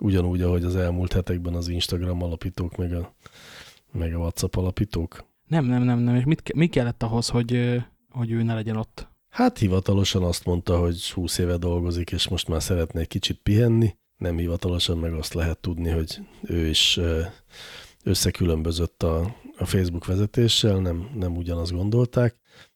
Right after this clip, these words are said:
Speaker 1: Ö, szerintem a-, az a magyarázat, amit lehet olvasni, miszerint, hogy a, a, a, az alapító az a, az a P C-s Oculus Rift kettőnek a, a fejlesztését vezette, és abban hitt nagyon, meg abba akarta tolni, tehát a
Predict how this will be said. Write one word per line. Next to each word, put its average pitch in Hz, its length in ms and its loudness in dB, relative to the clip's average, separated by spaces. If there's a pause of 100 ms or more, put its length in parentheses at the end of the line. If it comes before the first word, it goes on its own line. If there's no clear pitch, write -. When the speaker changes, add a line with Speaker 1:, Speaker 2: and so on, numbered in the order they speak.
(120)
Speaker 1:
Ö, 90 540 4
szerintem 113 720 4 (300)
a-, 113 200 0
az 120 160 2
a 113 40 6
magyarázat, 104 580 4
amit 95 200 -2
lehet 90 280 -2
olvasni, 104 540 -2
miszerint, 92 480 0
hogy 90 220 -2
a, 87 360 0 (480)
a, - 80 -6
a, 85 840 -2 (140)
az 85 280 -4
alapító 92 600 0
az 85 180 0
a, 85 340 -2 (220)
az 85 240 -8
a 80 460 -4 (180)
P - 80 0 (160)
C-s - 520 0
Oculus 92 460 -2
Rift 92 240 -4
kettőnek 87 640 -2
a, 90 300 -2 (140)
a - 100 -6
fejlesztését 87 840 -2
vezette, 92 500 -2
és 87 140 -2
abban 90 300 -2
hitt 87 220 -2
nagyon, 101 280 2
meg 90 160 -2
abba 87 300 -2
akarta 87 380 -4
tolni, 85 340 -4
tehát 82 240 -6
a 85 160 -2